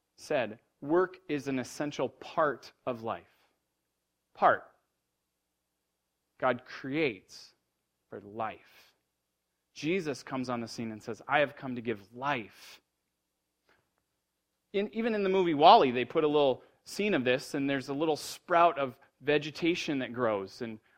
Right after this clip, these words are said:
on this trashed earth, nothing can be found, and all of a sudden there's this plant that, that they want to take and protect. Why? Because it's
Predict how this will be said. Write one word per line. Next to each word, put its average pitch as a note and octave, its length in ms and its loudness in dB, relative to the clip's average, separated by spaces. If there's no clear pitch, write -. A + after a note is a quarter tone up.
on C3+ 120 0
this D3 160 -4
trashed E3 460 0
earth, D#3+ 220 -2
nothing D3+ 260 -4
can D3+ 120 -6
be D3 80 -2
found, D#3 280 4
and C3+ 100 0
all C#3+ 100 6
of C#3+ 60 -2
a C#3+ 40 -12
sudden C#3 280 -4
there's B2+ 220 -6
this B2 200 -14
plant C#3+ 400 -4
that, B2+ 120 -4
that C3 120 -4
they D3 100 4
want C3+ 160 2
to B2+ 140 -6
take D#3+ 200 -4
and C3 100 -4
protect. - 460 -4
Why? F3+ 240 -4
Because C3 320 -10
it's C#3+ 180 -14